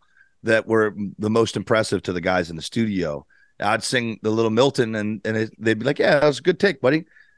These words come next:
I'd sing Howlin' Wolf, and Joe came out and was like,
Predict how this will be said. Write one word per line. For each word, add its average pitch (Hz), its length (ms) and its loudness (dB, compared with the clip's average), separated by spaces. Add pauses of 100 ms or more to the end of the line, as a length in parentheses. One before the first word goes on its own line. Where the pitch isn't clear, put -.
(100)
I'd 113 140 0
sing 127 360 0
Howlin' 139 320 2
Wolf, 113 260 2
and 98 280 -6
Joe 107 220 0
came 107 260 0
out 104 140 0
and 90 80 -6
was 90 120 -6
like, 85 220 -6